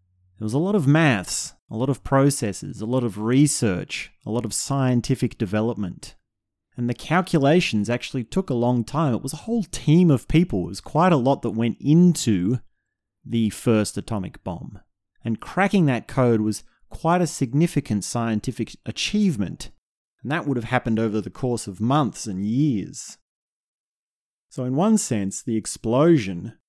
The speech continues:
of that first atomic bomb took a very long time and was very gradual, and that single moment where the actual explosion happened was really just one small step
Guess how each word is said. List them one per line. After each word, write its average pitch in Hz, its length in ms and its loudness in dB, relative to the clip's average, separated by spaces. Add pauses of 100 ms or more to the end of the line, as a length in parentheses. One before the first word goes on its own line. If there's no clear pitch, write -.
(240)
of 98 160 -14
that 104 220 -6
first 139 420 0
atomic 107 420 -4
bomb 98 440 -2 (1160)
took 147 180 -6
a 123 60 -2
very 123 340 4
long 104 300 4
time 107 340 -2
and 110 140 2
was 104 160 -2
very 123 340 4
gradual, 107 800 -2
and 110 120 -2
that 117 160 -2
single 139 380 4
moment 113 480 4
where 107 160 -2
the 104 160 -2
actual 117 360 -4
explosion 101 580 -4
happened 98 640 -4 (640)
was 135 160 -2
really 156 300 8
just 117 260 -2
one 135 440 2
small 120 600 2
step - 580 -2